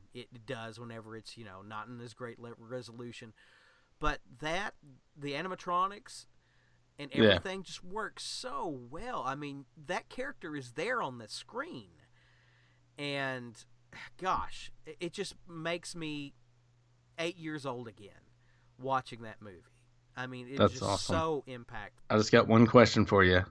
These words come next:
Speaker 2: Did, do you have guns or walkie-talkies?
Speaker 1: Guns. Absolutely no walkie-talkies in this version.
Speaker 2: I
Speaker 1: They,
Speaker 2: love
Speaker 1: they,
Speaker 2: that
Speaker 1: they
Speaker 2: version.
Speaker 1: took that
Speaker 2: Good
Speaker 1: out.
Speaker 2: version.
Speaker 1: Uh, the original, yes.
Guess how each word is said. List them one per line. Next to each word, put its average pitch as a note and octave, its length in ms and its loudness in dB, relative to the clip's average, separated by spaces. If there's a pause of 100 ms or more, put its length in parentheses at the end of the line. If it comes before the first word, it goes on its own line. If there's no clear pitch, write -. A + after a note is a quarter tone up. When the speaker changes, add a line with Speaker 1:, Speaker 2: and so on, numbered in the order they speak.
(540)
Speaker 2:
Did, C3+ 260 10 (380)
do C3+ 80 12
you B2+ 140 12
have A#2+ 320 10
guns D3+ 440 12
or A#2+ 120 12
walkie-talkies? A#2 840 8
Speaker 1:
Guns. E3+ 460 2 (260)
Absolutely E3+ 440 -2
no E3 160 -2
walkie-talkies D#3 680 -2
in A2+ 120 -12
this A2+ 120 -14
version. G#2+ 300 -14 (440)
Speaker 2:
I B2 140 -4
Speaker 1:
They, A#2 60 2
Speaker 2:
love C#3+ 240 12
Speaker 1:
they, C3+ 80 12
Speaker 2:
that B2 100 8
Speaker 1:
they B2 40 -10
Speaker 2:
version. A2 360 6
Speaker 1:
took F#2 140 -4
that C#3 120 -4
Speaker 2:
Good D3+ 160 12
Speaker 1:
out. C3+ 60 -2
Speaker 2:
version. A2+ 520 8 (920)
Speaker 1:
Uh, C3+ 120 -2
the D3 140 -4
original, C#3+ 420 -4
yes. A2 300 -10